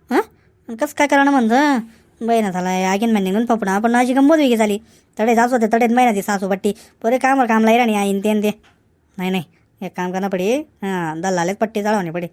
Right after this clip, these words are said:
हं, दल्लाल लागणं पडे आता. गावले घरात जाणं पडे, तडे काही करणं पडे. हां, तडेच सांगणं पडे काहीतरी. बाई, घर तर उघड्याशीच आलं. दल्लानं पत्ता नाही म्हणतो घर मग.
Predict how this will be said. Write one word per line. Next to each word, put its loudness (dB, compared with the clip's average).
हं, -6
दल्लाल -6
लागणं -6
पडे -6
आता. -6
गावले -2
घरात -4
जाणं -4
पडे, -4
तडे -2
काही -2
करणं -6
पडे. -4
हां, -6
तडेच -6
सांगणं -4
पडे -6
काहीतरी. -8
बाई, -2
घर 2
तर -2
उघड्याशीच 0
आलं. 2
दल्लानं 0
पत्ता -2
नाही 0
म्हणतो 0
घर 2
मग. 0